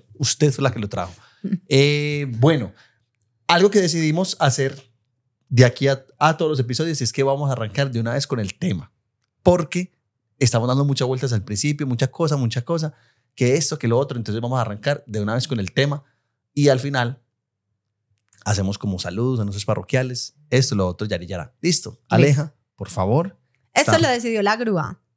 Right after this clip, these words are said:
Speaker 2: Esto lo decidió la grúa, así tal cual. Yo le dije, "Ahí vamos viendo cómo,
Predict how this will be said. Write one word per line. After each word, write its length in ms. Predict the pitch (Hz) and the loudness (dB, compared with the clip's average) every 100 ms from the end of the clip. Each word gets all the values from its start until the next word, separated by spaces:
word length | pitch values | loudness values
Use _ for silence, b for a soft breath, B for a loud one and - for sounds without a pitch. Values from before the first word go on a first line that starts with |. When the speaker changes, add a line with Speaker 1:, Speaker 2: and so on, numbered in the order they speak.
| _ | _
Speaker 2:
Esto 260 | 233 - | -4 -2
lo 100 | 233 | 0
decidió 300 | 208 196 185 | 0 0 -2
la 120 | 175 190 | -2 -4
grúa, 260 | 226 240 | -2 -2
así 200 | 196 220 | -2 -4
tal 220 | 233 190 - | -4 -4 -2
cual. 180 | 170 | -4
Yo 80 | 170 | -2
le 100 | 180 | -2
dije, 100 | 214 | 0
"Ahí 140 | 185 185 | 0 0
vamos 280 | 196 233 220 | -2 -2 -2
viendo 280 | 240 233 | -4 -4
cómo, 480 | 226 220 202 190 196 | -6 -2 0 -2 -6